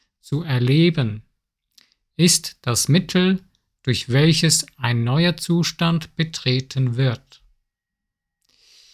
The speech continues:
Dieser Satz sagt eigentlich komplett alles, was es dazu braucht, um bewusst sein Leben zu erschaffen.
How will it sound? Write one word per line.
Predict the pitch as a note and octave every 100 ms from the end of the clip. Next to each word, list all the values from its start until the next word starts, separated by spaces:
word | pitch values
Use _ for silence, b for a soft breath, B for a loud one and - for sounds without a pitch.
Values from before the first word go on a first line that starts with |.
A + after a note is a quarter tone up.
| b b _ _ _ _ _ _
Dieser | F3 F#3+
Satz | F3+ F#3 G3 - -
sagt | C3 B2+
eigentlich | E3+ C3+ D3 - - _
komplett | - F3 G3+ - F3 F3 - _ _ _
alles, | F3+ G#3+ A3+ - -
was | D3 C#3+ D#3
es | -
dazu | C#3 - B2+
braucht, | - C#3+ D#3 F#3+ F#3+ - - _ _ _ _
um | D3+ D3+
bewusst | C3 B2+ D3+ F#3+ - - - _
sein | _ - B2 A2
Leben | A#2+ C#3 C3+
zu | C3
erschaffen. | C#3 B2+ - G#2 - -